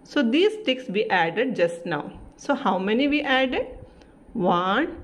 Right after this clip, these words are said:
two, three, four, five. So five is the missing number.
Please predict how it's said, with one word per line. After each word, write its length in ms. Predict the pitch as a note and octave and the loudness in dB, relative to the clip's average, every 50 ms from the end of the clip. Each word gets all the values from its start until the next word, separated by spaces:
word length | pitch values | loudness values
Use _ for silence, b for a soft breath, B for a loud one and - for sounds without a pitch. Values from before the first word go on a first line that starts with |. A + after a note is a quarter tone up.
| - - - - - - - - | -16 -16 -18 -18 -20 -18 -10 -2
two, 600 | - G3+ G3 G3 G3 G3+ A3 C#4+ G#4 - - - - - - - - - - | 0 2 2 4 4 4 2 2 0 -2 -8 -16 -18 -20 -20 -20 -20 -8 0
three, 760 | - A3 G3 G3+ G3+ B3+ G#3+ A#3+ D4 F4+ - - - - - - - - | 2 2 2 2 0 0 0 0 -2 -2 -4 -8 -16 -18 -20 -20 -18 -18
four, 760 | - - - - G3+ F#3+ F#3 F#3 F#3 G#3 C4 F4+ - - - - - - - - | -16 -10 -2 0 0 2 2 4 4 2 2 2 -2 -8 -12 -16 -18 -20 -20 -20
five. 360 | - - - A#4+ F#4+ - - - - - - - - - - - - - - - - - - - - - B B B B B B B B - | -8 0 4 4 4 4 0 -6 -12 -18 -16 -12 -6 -4 -4 -4 -4 -8 -10 -12 -14 -20 -20 -20 -20 -20 B B B B B B B B -18
So 120 | - - A3 | -10 -10 -10
five 360 | - - - D#4+ F#4+ B4 A#4 - | -4 2 4 4 4 4 2 0
is 160 | A3 G#3 F#3 | -2 -2 0
the 120 | G3 A#3+ | 2 2
missing 420 | C#4 D#4 E4+ C#4 - - B3 G#3+ F#3+ | 2 2 0 -2 0 0 0 0 2
number. 420 | F3+ E3+ C#3+ D#3 - - - - | 0 0 -2 -2 -4 -6 -8 -8